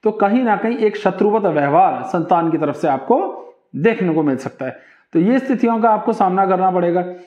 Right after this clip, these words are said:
ठीक है, चलिए आगे बढ़ते हैं। कुंडली में छठे भाव के हिसाब से देखें, छठे भाव का स्वामी भी बुध है, जो अपनी राशि एक बार भी नहीं बदलेगा, लेकिन छठे भाव का स्वामी होकर वो दसम भाव में बैठा है।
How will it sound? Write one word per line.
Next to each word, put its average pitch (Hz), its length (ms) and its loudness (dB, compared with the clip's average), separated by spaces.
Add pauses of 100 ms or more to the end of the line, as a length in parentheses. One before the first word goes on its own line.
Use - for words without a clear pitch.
(260)
ठीक 170 220 0
है, 180 260 -2
चलिए 208 300 0
आगे 165 260 4
बढ़ते 160 280 0
हैं। 175 180 -6 (1300)
कुंडली 247 300 4
में 226 500 -2
छठे 233 240 0
भाव 190 240 2
के 185 60 -2
हिसाब 165 240 0
से 156 140 -4
देखें, 123 260 -4 (380)
छठे 196 260 0
भाव 233 220 2
का 233 100 2
स्वामी 220 340 0
भी 226 120 2
बुध 190 240 2
है, 202 140 2
जो 220 100 0
अपनी 208 300 0
राशि 180 380 0
एक 196 180 2
बार 160 160 2
भी 165 140 0
नहीं 156 160 0
बदलेगा, 127 360 -4 (380)
लेकिन 254 280 2
छठे 214 340 0
भाव 208 260 2
का 220 140 2
स्वामी 208 380 0
होकर 202 260 0
वो 202 120 2
दसम 180 280 0
भाव 170 160 2
में 175 140 -2
बैठा 139 240 0
है। - 180 -6